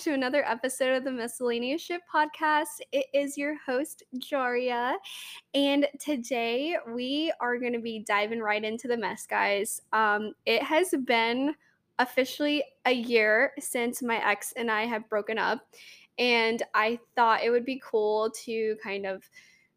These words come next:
talk about just where I've been since then and just the things I've learned. Um, but truly, like,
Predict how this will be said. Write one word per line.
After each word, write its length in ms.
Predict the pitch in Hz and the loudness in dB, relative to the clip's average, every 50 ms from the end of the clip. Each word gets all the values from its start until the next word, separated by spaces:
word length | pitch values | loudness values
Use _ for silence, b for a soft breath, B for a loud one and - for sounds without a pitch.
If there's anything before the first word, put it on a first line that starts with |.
| _ _ _ _ - | _ _ _ _ -6
talk 280 | - - 339 330 339 | 2 4 4 4 4
about 580 | 359 302 302 285 285 277 277 254 - - - 220 | 4 6 8 8 8 8 8 6 2 -2 -10 -8
just 220 | 247 247 240 - | -8 -6 -6 -4
where 260 | 233 233 233 233 240 | 0 2 4 4 4
I've 240 | 247 240 247 220 220 | 4 4 2 0 -2
been 400 | - 220 208 208 220 226 240 254 | 0 0 2 2 2 0 -2 -4
since 380 | 262 - - 285 277 277 277 - | -4 -2 0 2 2 0 0 0
then 500 | - 269 262 254 254 254 254 254 247 247 | -2 0 0 0 0 0 0 0 -2 -4
and 640 | - - - 226 226 220 214 214 208 214 214 208 | -4 -6 -4 -4 -2 -2 -2 -2 -4 -4 -6 -8
just 180 | - - - - | -8 -10 -12 -12
the 80 | 220 | -10
things 300 | 226 - 226 220 220 - | -6 -6 -4 -4 -4 -4
I've 200 | 208 196 208 - | -4 -6 -6 -4
learned. 760 | 302 320 349 349 339 339 330 320 320 311 311 311 311 302 302 - - | 0 2 4 4 4 4 4 4 4 4 4 4 4 4 2 2 2
Um, 460 | - 226 240 233 220 214 214 214 208 - - | 2 4 4 4 2 2 -2 -4 -8 -4 2
but 160 | 247 285 311 | 4 4 6
truly, 380 | - 370 370 392 392 392 392 | 8 8 8 8 10 8 8
like, 320 | 370 302 294 269 269 - | 8 10 8 8 8 6